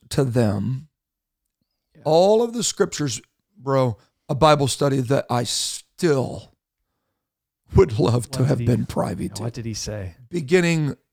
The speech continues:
Speaker 1: with Moses. And he marched his way through the Old Testament, turning over stone after stone. Do you realize what he was doing? He was reaching in his pocket,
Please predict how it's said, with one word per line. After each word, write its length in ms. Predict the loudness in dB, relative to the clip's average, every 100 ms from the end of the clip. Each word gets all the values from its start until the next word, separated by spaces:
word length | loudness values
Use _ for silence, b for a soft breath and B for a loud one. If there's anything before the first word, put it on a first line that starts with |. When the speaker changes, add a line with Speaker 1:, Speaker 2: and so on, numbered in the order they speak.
| -8
Speaker 1:
with 180 | -4 2
Moses. 680 | 4 4 2 -4 -14 -20 _ _ _ _ _ _ _
And 220 | -4 -2
he 180 | 0 0
marched 800 | 0 0 6 8 6 4 -4 -6 -20 _ _
his 280 | 0 0 2
way 420 | 4 6 6 2
through 800 | -2 -6 0 2 2 0 -4 -14 _ _ _ _ _ _ _
the 240 | -2 4 8
Old 340 | 8 6 2
Testament, 540 | -2 -2 -2 -6 -8 -12 _ _ _ _ _ _
turning 380 | 2 4 4 6
over 260 | 6 6 2
stone 520 | 0 2 4 4 4
after 280 | 2 2 -2
stone. 440 | -2 0 0 0 -4 b
Do 60 | -4
you 40 | 0
realize 360 | 2 2 2
what 120 | 2
he 60 | 0
was 120 | 0
doing? 340 | 4 4 4 -2 b -4
He 80 |
was 100 | -2
reaching 300 | 0 0 0
in 80 | 0
his 100 | 0
pocket, 460 | 2 2 2 0